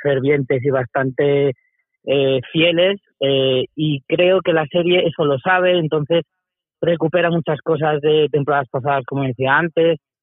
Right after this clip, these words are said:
recupera trama, recupera personajes, cosas que sabe que al fan más acérrimo le van a encantar y que el que ha descubierto la serie nuevamente, pues enseguida le va a apetecer,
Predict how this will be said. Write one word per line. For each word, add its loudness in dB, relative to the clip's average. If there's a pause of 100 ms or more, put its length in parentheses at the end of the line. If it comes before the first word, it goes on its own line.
(260)
recupera 0
trama, 0
recupera 0
personajes, 0
cosas 0
que -2
sabe 2 (340)
que -2
al 0
fan 0
más -2
acérrimo 0
le 2
van 2
a 0
encantar 0 (100)
y -4
que 0
el 2
que -2
ha 0
descubierto -2
la 0
serie 0 (320)
nuevamente, 0
pues -2
enseguida -2
le 0
va 0
a 0
apetecer, -2